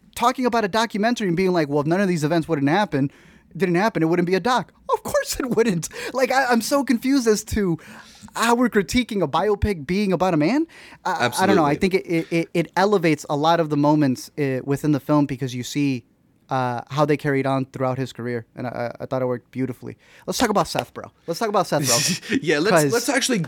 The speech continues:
Speaker 2: uh, do you wanna just talk about Seth or should we get into spoilers?
Speaker 1: We can talk Seth with some spoilers because I think this is where
Speaker 2: All
Speaker 1: you
Speaker 2: right.
Speaker 1: get the big through line that he hid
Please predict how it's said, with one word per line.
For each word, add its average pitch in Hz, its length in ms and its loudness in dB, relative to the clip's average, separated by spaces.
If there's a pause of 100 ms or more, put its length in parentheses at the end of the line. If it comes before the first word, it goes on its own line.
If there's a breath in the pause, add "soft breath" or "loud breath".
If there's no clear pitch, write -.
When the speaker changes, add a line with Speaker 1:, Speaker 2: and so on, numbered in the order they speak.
(300)
Speaker 2:
uh, 170 80 2
do 156 160 -4
you 180 60 0
wanna 185 120 2
just 175 120 -4
talk 190 120 2
about 170 160 0
Seth 175 240 0
or 135 120 2
should 127 120 -8
we 131 60 2
get 120 120 2
into 107 160 -4
spoilers? 85 560 -4 (400)
Speaker 1:
We 156 140 0
can 220 100 2
talk 233 220 2
Seth 240 260 2
with 165 260 0
some 160 140 2
spoilers 139 440 0
because 139 180 -4
I 139 60 0
think 156 200 0
this 175 140 0
is 190 80 -8
where 196 140 2
Speaker 2:
All - 60 6
Speaker 1:
you 214 60 4
Speaker 2:
right. - 80 -2
Speaker 1:
get 165 140 -2
the 160 60 -2
big 143 240 -4
through 156 220 0
line 139 240 2
that 127 100 -4
he 175 300 -2
hid 185 440 2